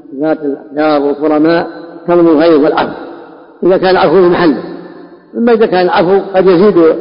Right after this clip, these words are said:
الظالم شرا، قد يزيد العاصي شرا، فلا يعفى عنه، ينتقم منه ويعامل القصاص. إذا كان العفو يخشى أن، أن، أنه يزيده شرا، أما إذا كان العفو في محله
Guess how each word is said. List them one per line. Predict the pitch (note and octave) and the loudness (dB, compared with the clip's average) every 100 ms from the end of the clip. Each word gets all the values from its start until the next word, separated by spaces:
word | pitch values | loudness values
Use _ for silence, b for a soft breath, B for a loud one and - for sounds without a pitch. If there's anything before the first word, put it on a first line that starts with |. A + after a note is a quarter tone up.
| - - - E3 | -6 -14 -14 -6
الظالم | D3+ E3+ F3+ E3 C#3 | -2 0 2 2 2
شرا، | E3 C3+ A2+ - - - - - D3 | 0 -2 -6 -12 -18 -20 -20 -10 -2
قد | |
يزيد | D3+ E3 | 0 2
العاصي | E3+ F3+ F3+ E3 | 2 2 2 2
شرا، | E3+ G3+ A3 | 2 2 2
فلا | G3 A3+ | 2 2
يعفى | D#3+ D3 | 0 -2
عنه، | C3 - - - - - - - _ _ - - D#3 | -6 -8 -14 -20 -20 -20 -20 -20 _ _ -18 -12 -6
ينتقم | F#3+ F#3 F#3 F3 D3+ | -2 0 0 0 2
منه | D#3+ C#3 - - - - C#3 | 4 2 -2 -12 -16 -12 -6
ويعامل | C#3 F#3 E3+ | -2 0 2
القصاص. | D#3+ D3 - E3+ - - - - - - C#3 | 0 -4 -4 -6 -6 -14 -20 -20 -20 -12 -4
إذا | C#3+ | -4
كان | C#3+ F3 | 0 0
العفو | D#3+ F3+ F3 A3+ E3+ - - - - - | 0 2 2 2 0 -6 -16 -18 -6 0
يخشى | G3+ - F#3+ | 0 2 2
أن، | F3+ E3 - E3+ | 2 0 -2 0
أن، | D#3+ | 0
أنه | F#3 E3+ E3+ E3+ | 2 2 4 4
يزيده | D3 F3 D#3 D3 | 4 4 4 2
شرا، | E3 D3 - - - - - - - | 0 -4 -10 -14 -18 -20 -20 -20 -4
أما | A3+ F#3+ | 0 2
إذا | E3+ D#3 | 4 2
كان | D3+ | 2
العفو | D3 D#3+ D3 | 2 2 2
في | C3+ | 2
محله | C#3+ D3+ F3 D3 | 0 2 2 2